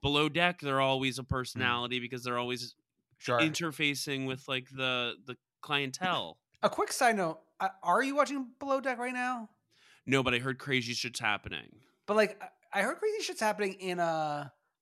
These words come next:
Speaker 2: gross way.
Speaker 1: Yeah, yeah.
Speaker 2: S-, so I'm, like, happy for once that I'm not part of that conversation.
Speaker 1: Yeah, I think it's Below Deck sailing out, which I never got into to begin
Speaker 2: Mm.
Speaker 1: with. And then, did I say it on this podcast, or was I,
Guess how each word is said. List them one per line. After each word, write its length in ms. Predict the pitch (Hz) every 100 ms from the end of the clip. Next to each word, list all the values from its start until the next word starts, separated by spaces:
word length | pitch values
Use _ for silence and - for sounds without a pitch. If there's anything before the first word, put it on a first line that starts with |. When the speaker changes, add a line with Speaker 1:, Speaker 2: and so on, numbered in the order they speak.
| _ _ _ 131
Speaker 2:
gross 680 | 131 135 147 180 202 - -
way. 460 | 247 262 269 269 240
Speaker 1:
Yeah, 440 | 127 117 107 90 90 _ _ -
yeah. 280 | 110 95
Speaker 2:
S-, 180 | 85 165 - -
so 280 | - 170 175
I'm, 220 | 185 190
like, 280 | 190 175 - _
happy 560 | - 214 202 196 160 139
for 180 | - 147
once 260 | 139 131
that 100 | 151
I'm 100 | 135
not 180 | 135 131
part 140 | - 131
of 60 |
that 140 | 123 120
conversation. 680 | 127 117 127 123 123 127 127 _ -
Speaker 1:
Yeah, 320 | 113 120 104
I 80 | 117
think 160 | 120 135
it's 120 | 131
Below 220 | - 120
Deck 200 | 113 110
sailing 340 | - 117 113
out, 120 | 123 110
which 140 | 123
I 40 |
never 200 | 123 143
got 180 | 160 151
into 680 | 131 123 - 117 110 107 98 -
to 80 |
begin 240 | 120 143 131
Speaker 2:
Mm. 40 |
Speaker 1:
with. 200 | 101 95 -
And 120 | 123
then, 280 | 139 131 117 - - - - _ _ _ 139
did 120 | 143
I 80 | 160
say 260 | 156 - 208
it 80 |
on 100 | 269
this 120 | 254 -
podcast, 540 | 170 180 185 180 -
or 100 | 147
was 140 | 127 135
I, 160 | 123